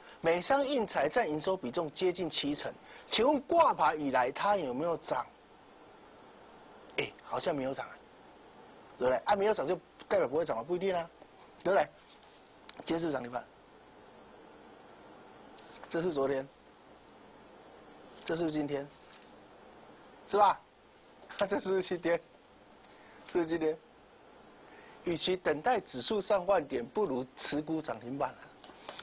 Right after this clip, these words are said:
我跟大家讲啊，我不知道什么叫做年少轻狂啊，我只知道涨停板为王啊。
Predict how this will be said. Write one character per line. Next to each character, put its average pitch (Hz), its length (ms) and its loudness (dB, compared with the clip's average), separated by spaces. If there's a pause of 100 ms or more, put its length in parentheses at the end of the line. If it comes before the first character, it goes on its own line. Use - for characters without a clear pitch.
(100)
我 139 100 0
跟 214 80 2
大 262 100 4
家 254 60 4
讲 120 220 0
啊， 104 80 -6
我 117 180 -4
不 240 160 -4
知 226 180 -4
道 220 160 2
什 - 160 -6
么 123 80 -4
叫 165 140 -4
做 160 160 -2
年 131 240 -4
少 156 180 -4
轻 135 200 -10
狂 - 180 -10
啊， - 80 -18 (1400)
我 185 180 4
只 160 200 -2
知 180 180 -2
道 190 240 4 (180)
涨 - 380 -2
停 175 240 -2
板 175 180 2 (120)
为 143 160 -2
王 131 240 2
啊。 127 100 -8